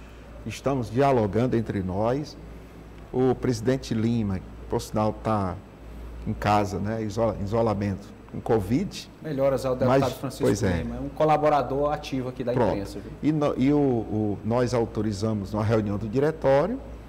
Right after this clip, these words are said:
Speaker 1: que ele pudesse dialogar com os presidentes desses outros partidos pra gente ir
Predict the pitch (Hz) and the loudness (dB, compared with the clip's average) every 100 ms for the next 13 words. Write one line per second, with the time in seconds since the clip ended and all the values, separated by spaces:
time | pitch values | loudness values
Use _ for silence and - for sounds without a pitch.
0 | - - - 196 151 139 - - 131 120 | -18 -16 -4 4 6 6 4 -2 4 4
1 | 131 131 120 123 139 147 135 110 113 123 | 4 0 -2 2 4 6 4 2 2 0
2 | 131 127 - 139 139 131 113 113 - 117 | -4 -8 -6 -2 -2 -2 -2 -4 -4 -8
3 | 110 104 107 - 139 120 - 139 151 - | -6 -4 -4 -4 -6 -4 -2 -2 -2 -4
4 | 156 165 - 190 185 | -4 -4 -4 -2 -2